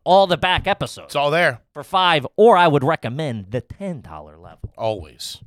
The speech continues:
Speaker 1: But
Speaker 2: Go for
Speaker 1: that's,
Speaker 2: value.
Speaker 1: that's just me.
Speaker 2: In these trying economic times, get the most
Speaker 1: The
Speaker 2: for your money.
Speaker 1: inflation's going out the fucking window
Speaker 2: See
Speaker 1: right
Speaker 2: those
Speaker 1: now.
Speaker 2: interest rates?
Speaker 1: Mm-hmm.
Speaker 2: Don't know what that means.
Speaker 1: Nope.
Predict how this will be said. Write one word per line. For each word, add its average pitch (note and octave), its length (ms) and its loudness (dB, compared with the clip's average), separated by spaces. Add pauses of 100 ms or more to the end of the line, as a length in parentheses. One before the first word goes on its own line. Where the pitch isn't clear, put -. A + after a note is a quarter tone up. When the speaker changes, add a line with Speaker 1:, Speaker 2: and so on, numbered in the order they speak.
Speaker 1:
But - 180 -14
Speaker 2:
Go - 100 0
for D#3 180 2
Speaker 1:
that's, C#3 60 -4
Speaker 2:
value. B2+ 680 -2
Speaker 1:
that's D3 240 -2
just A#2 280 -6
me. G#2+ 120 -10
Speaker 2:
In G#2+ 100 -8
these F3+ 180 -2
trying G3 440 2
economic F#3+ 520 -2
times, E3 320 -2
get G3 180 -6
the - 80 -6
most D#3+ 300 0
Speaker 1:
The F3 100 -6
Speaker 2:
for G3 60 -4
your B2+ 160 -2
money. D#4 120 6
Speaker 1:
inflation's F#3+ 340 0
going E3+ 300 0
out F#3+ 220 -2
the D#3+ 80 -6
fucking A#2 540 -6
window F3+ 340 0
Speaker 2:
See B2 140 -6
Speaker 1:
right A#2+ 40 -4
Speaker 2:
those A#2 200 -2
Speaker 1:
now. C#3+ 60 -4
Speaker 2:
interest F3+ 360 -8
rates? A3 380 -2
Speaker 1:
Mm-hmm. G#2+ 180 -14
Speaker 2:
Don't G#2+ 180 -6
know G#2 100 -8
what D3+ 260 -2
that A3 220 0
means. B2 400 -12
Speaker 1:
Nope. D3+ 340 2